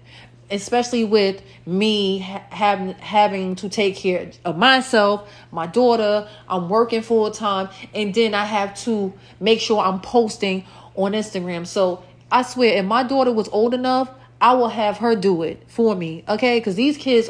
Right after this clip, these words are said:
are on their phones twenty-four seven. I will have her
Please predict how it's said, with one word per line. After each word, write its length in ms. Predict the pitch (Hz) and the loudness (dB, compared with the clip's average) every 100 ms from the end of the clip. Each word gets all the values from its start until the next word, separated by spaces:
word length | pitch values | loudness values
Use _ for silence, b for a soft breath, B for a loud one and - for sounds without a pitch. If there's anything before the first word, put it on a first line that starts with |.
| - | -2
are 140 | 196 196 | 0 0
on 160 | 208 202 | 0 -2
their 160 | 220 | -2
phones 380 | 220 208 180 175 | -2 -2 -2 -6
twenty-four 600 | - 262 247 247 240 220 | -8 -8 -4 -6 -4 -4
seven. 440 | 220 214 165 156 160 B B B B | -2 -2 -2 -4 -12 B B B B
I 140 | 240 | 4
will 100 | 277 | 4
have 300 | 254 247 220 | 0 0 0
her 420 | 226 240 240 233 | 0 2 2 0